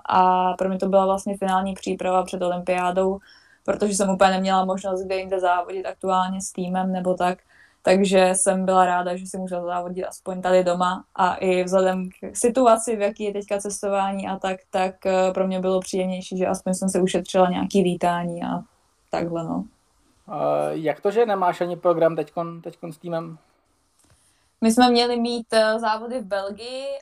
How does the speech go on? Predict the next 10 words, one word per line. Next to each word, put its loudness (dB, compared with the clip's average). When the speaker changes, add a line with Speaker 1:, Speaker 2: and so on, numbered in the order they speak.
Speaker 1:
ale 2
úplně -6
nevím -4
proč, -4
na -4
poslední -4
chvíli -2
to -6
nějak -2
padlo -2